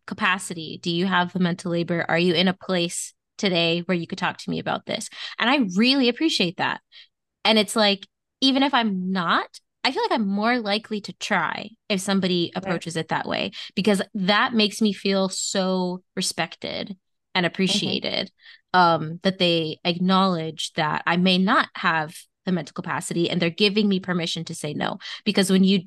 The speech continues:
Speaker 1: just approach it without that, you're putting that person in a really uncomfortable position, 'cause it is
Speaker 2: Right.
Speaker 1: very awkward and upsetting to have to reply to someone and be like, "No, <laughs> I don't,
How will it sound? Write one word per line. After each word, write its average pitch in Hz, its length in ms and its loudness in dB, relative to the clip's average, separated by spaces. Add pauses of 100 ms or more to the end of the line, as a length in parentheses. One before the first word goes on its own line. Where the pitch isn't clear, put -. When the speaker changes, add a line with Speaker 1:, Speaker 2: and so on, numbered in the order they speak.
Speaker 1:
just 220 240 2
approach 190 560 -2
it 180 380 0
without 175 540 -2
that, 156 360 -2 (580)
you're 247 120 4
putting 453 200 6
that 226 120 0
person 233 300 0
in 196 100 2
a 185 40 2
really 185 180 2
uncomfortable 180 880 -2 (520)
position, 320 600 0 (360)
'cause 233 160 0
it 233 160 4
is 262 180 2
Speaker 2:
Right. 196 120 4
Speaker 1:
very 214 320 2
awkward 196 540 -2 (100)
and 185 220 2
upsetting 190 640 -2 (440)
to 202 640 -2
have 202 200 0
to 196 100 -6
reply 202 280 0
to 214 60 -4
someone 180 240 0
and 180 60 0
be 175 80 -2
like, 175 220 -4
"No, 180 400 0 (300)
<laughs> - 560 -2
I 202 80 2
don't, 180 300 0